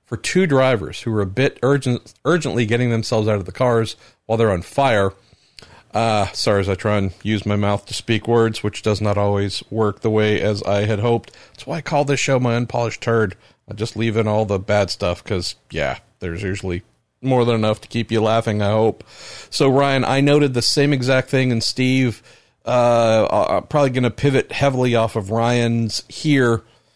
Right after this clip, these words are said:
So we had Marcus Ericsson and James Davison. They had fires, and they had to get out of the cars in a very timely manner due to that fire.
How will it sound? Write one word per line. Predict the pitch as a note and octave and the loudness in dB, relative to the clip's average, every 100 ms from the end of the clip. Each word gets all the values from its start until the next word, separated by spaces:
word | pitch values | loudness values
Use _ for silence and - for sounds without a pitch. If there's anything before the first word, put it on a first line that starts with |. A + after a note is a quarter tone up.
| _ _ _ _ _ _ _ _ - | _ _ _ _ _ _ _ _ -6
So | - | 2
we | C#3 | 4
had | B2 | 4
Marcus | C3 D#3+ D#3 | 4 0 0
Ericsson | D3 D3 - C3 | 2 2 2 0
and | A2+ | 2
James | B2 A#2+ G2+ | 2 0 0
Davison. | A2+ G2 E2 - G#2+ - - _ _ G#2+ | 0 0 -2 -6 -10 -18 -20 _ _ -10
They | G#2 A2+ A2+ A#2 A#2 A#2 | -2 0 2 2 2 0
had | G2 A2+ A2 G2 | 0 0 0 -2
fires, | - B2+ A#2 B2 D#3+ A3+ A3+ - - _ _ _ _ _ _ | -4 0 0 2 0 0 -4 -8 -12 _ _ _ _ _ _
and | A2+ A2+ | -2 0
they | A#2+ | 2
had | B2+ | 2
to | B2 | 2
get | A#2+ | 0
out | A#2 | 0
of | A2 | -2
the | G#2 | -6
cars | - A#2 G#2 E2+ F#2+ A2+ - | -2 0 2 0 -2 -4 -6
in | - G#2+ | -6 -4
a | G#2 | -2
very | G#2 A2+ F#3+ C#3+ D2+ F#2+ _ _ _ | -2 0 2 2 -2 -8 _ _ _
timely | - A2 G2+ F#2+ | -4 -2 0 0
manner | F2+ E2+ F#2+ - _ _ | -2 -2 -4 -6 _ _
due | A2+ D3+ | 0 2
to | A#2+ | 4
that | F2 - | 0 -2
fire. | - C2+ A1+ | -4 -4 -6